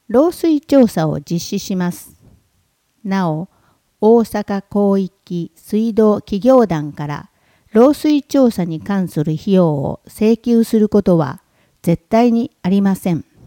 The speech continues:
不審に思ったときは、調査員に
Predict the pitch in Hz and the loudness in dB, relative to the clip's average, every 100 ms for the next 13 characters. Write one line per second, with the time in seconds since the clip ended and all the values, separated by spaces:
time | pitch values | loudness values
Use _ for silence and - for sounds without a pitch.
0 | _ _ _ _ _ _ _ _ _ - | _ _ _ _ _ _ _ _ _ -2
1 | 240 302 302 311 311 285 294 302 214 - | 0 2 2 4 4 4 2 0 -4 -4
2 | - 147 139 139 _ _ _ _ - 214 | -4 -4 -6 -8 _ _ _ _ 2 4
3 | 214 214 190 165 147 139 151 | 4 0 -4 -6 -8 -10 -12